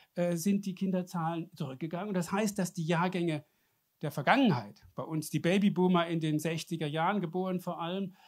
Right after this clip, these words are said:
äh, deutlich mehr Nachwuchs da war, als es heute der Fall ist. Das heißt, wir haben aus der Vergangenheit starke Jahrgänge, die jetzt lange im Berufsleben waren und irgendwann auch das Berufsleben verlassen werden. Und das,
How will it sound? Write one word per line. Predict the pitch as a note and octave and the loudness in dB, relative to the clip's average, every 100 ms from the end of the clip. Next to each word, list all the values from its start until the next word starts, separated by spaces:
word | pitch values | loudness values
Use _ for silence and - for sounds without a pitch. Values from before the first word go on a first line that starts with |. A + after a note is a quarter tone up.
| _ _ | _ _
äh, | F3 F#3 F#3 | 0 2 2
deutlich | G3 G#3+ B3 A#3 G#3+ | 4 4 4 0 2
mehr | G3 | 2
Nachwuchs | G3 F3+ E3+ E3+ - | 4 2 2 -4 0
da | E3 F3+ | 2 2
war, | F#3 F#3 F#3 | 2 -2 -2
als | F#3 | -6
es | - | -2
heute | A3 G3+ | -2 0
der | B2+ | -6
Fall | G2+ - - | -10 -16 -18
ist. | - D#3 | -12 -8
Das | D#3 | -4
heißt, | F#3 G3+ - - - _ | -4 -4 -10 -20 -20 _
wir | E3 D#3 | -4 0
haben | D#3+ A#3 | 2 2
aus | F#3+ - | 0 -2
der | F#3 | -2
Vergangenheit | E3 F#3 A#3 G#3 F3+ - | 2 2 2 0 -2 0
starke | G3+ G#3+ A#3+ | 4 4 4
Jahrgänge, | G#3+ F#3+ A#3 G3 C3 D3 C4 - _ _ _ _ _ - | 2 2 0 0 -2 -2 -6 -10 _ _ _ _ _ -4
die | E3+ - _ | -4 -4 _
jetzt | F3 D3+ - D#3 | -6 -6 -6 -4
lange | C#3 D#3 | -2 -2
im | C#3 | -4
Berufsleben | B2+ G#2+ A2+ - D3 F3+ | -6 -8 -12 -10 -8 -4
waren | F#3 G3+ A#3 | -2 -4 -2
und | F#3+ | -4
irgendwann | G3 G#3 G#3 F3 F3+ | -2 0 2 2 2
auch | D3 | 0
das | - E3 | -2 -4
Berufsleben | - D3+ D#3 - D3 C#3 B2 | -4 -6 -6 -6 -6 -6 -6
verlassen | D#3 C#3+ F#3+ F#3 C3 | -6 -2 -2 -4 -6
werden. | C#3 E3 F#3+ | -6 -6 -6
Und | D3 E3 | -4 0
das, | G#3 A#3 - | 0 0 -6